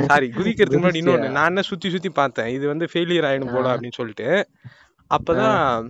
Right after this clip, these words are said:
Speaker 1: ஒரு மரத்துல வந்து டொயின் சுத்தி வச்சிருந்தாங்க. டொயின்னா ஒரு ஜூட் சணல் கயிறு.
Speaker 2: ஆ, ஆ, ஆ, ஆ.
Speaker 1: சரி,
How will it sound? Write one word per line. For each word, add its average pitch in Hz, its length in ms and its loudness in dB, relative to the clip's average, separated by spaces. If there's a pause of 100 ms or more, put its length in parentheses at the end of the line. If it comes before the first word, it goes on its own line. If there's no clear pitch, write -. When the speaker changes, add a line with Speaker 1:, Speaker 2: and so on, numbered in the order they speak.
Speaker 1:
ஒரு 135 200 -2
மரத்துல 156 340 -2
வந்து 160 340 -2
டொயின் 196 320 4
சுத்தி 147 280 -4
வச்சிருந்தாங்க. 107 580 -8
டொயின்னா 180 480 0
ஒரு 156 260 -2
ஜூட் - 260 -4
சணல் 170 340 2
கயிறு. 147 360 -2 (680)
Speaker 2:
ஆ, 127 60 -2
ஆ, 117 400 -2
ஆ, 117 140 -8
ஆ. 113 60 -8
Speaker 1:
சரி, 156 420 -4